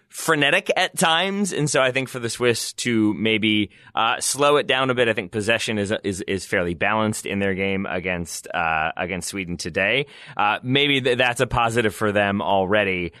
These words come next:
I think for Sweden, though, you would have expected them to kind of come out and again try to make that statement, try to get that early lead. Haven't been able to do so so far. We'll see how that one, uh, plays out, and obviously we will be back to talk about those games and many other ones.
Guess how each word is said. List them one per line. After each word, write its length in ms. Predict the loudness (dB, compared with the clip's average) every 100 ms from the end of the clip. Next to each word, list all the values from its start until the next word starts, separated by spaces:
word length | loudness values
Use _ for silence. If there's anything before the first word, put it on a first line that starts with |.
| -6
I 100 | -4
think 340 | -2 -2 -6 -12
for 220 | -4 -2
Sweden, 400 | 0 0 2 2
though, 380 | 4 4 2 2
you 160 | 2
would 80 | 4
have 80 | 2
expected 420 | 0 -2 -2 0
them 160 | 0 -2
to 120 | -4
kind 160 | -4 -4
of 80 | -4
come 160 | -2
out 160 | 0 -2
and 80 | -2
again 300 | -2 -2 -2
try 200 | 0 0
to 60 |
make 200 | 0 -2
that 180 | -2 -6
statement, 420 | -2 -2 -2 -6
try 200 | -4 -2
to 80 | -2
get 180 | -2 -2
that 160 | -2 -2
early 260 | -2 -4 -4
lead. 420 | -4 -4 -6 -8 _ _
Haven't 340 | -2 -2 0
been 100 | 0
able 200 | 0 0
to 100 | -4
do 140 | -6 -4
so 360 | -2 0 0 -4 _
so 260 | -2 2 2
far. 360 | 4 4 2
We'll 220 | 0 -2
see 260 | -2 -4 -4
how 240 | 0 0
that 220 | 0 -2 -2
one, 240 | -4 -4 -8 -10
uh, 180 | -4 -4
plays 380 | -2 0 2 4
out, 220 | 2 4
and 80 | 2
obviously 500 | 2 2 -2 -2 -2
we 120 | -2
will 120 | -2
be 100 | -2
back 240 | 0 -2 -2
to 80 | -6
talk 240 | -4 -2
about 280 | 0 -2 -2
those 360 | -2 2 2 2
games 260 | 0 2
and 100 | 4
many 260 | 4 2 0
other 160 | -2 0
ones. 360 | 0 -2 -10